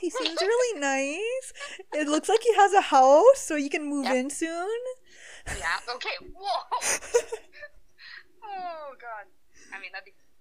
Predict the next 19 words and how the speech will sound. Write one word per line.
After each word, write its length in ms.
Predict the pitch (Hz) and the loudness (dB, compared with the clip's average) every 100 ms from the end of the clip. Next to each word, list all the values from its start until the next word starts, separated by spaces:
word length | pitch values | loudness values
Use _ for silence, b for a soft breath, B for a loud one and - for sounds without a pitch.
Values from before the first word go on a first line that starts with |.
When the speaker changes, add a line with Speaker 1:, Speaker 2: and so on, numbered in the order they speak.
| - | -18
Speaker 2:
sick 140 | 226 | -16
and 80 | - | -12
all. 80 | 175 - 240 220 | -8 -4 -2 -2
And, 120 | 208 - - | -4 -10 -14
Aaron, 320 | 208 202 226 | -10 -10 -12
he 100 | 262 | -14
has 220 | 262 202 233 | -4 -4 -6
a 80 | 233 | -14
dog. 400 | 202 165 160 165 - _ - | -10 -8 -6 -8 -10 _ -12
Speaker 1:
<gasps> 760 | 494 480 427 392 - _ - | -6 -4 -4 -6 -12 _ -12
Aw, 500 | 302 320 302 285 320 - | -6 -4 -2 -4 -4 -4
is 120 | 285 | 4
that 200 | 339 226 | 4 4
what 140 | 320 349 | 0 -2
it 100 | 311 | -4
is 120 | 330 | -6
in 100 | 349 | -8
the 60 | 285 | 0
background? 640 | 254 285 - 403 453 | 2 2 -2 -4 -2